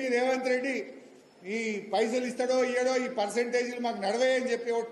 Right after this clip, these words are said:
టెండర్ కూడా ఎత్తలేడు. టెండర్ వేసినా ఎవడు పని చేస్తలేడు. ఇదేమో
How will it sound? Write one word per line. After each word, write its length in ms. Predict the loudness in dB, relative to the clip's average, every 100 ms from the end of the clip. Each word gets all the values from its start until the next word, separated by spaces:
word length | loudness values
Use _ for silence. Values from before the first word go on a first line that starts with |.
| -4
టెండర్ 280 | -4 -2 -4
కూడా 120 | -4 -6
ఎత్తలేడు. 340 | -6 -10 -12 -18 -20 -20 -20 -20 -20 -6 0
టెండర్ 340 | 2 4 4
వేసినా 300 | 4 2 2 4
ఎవడు 160 | 4 0 0
పని 160 | 0 2
చేస్తలేడు. 540 | 2 2 0 0 0 -2 -10 -18 -20 -20 -20 -6 -2
ఇదేమో 300 | 2 2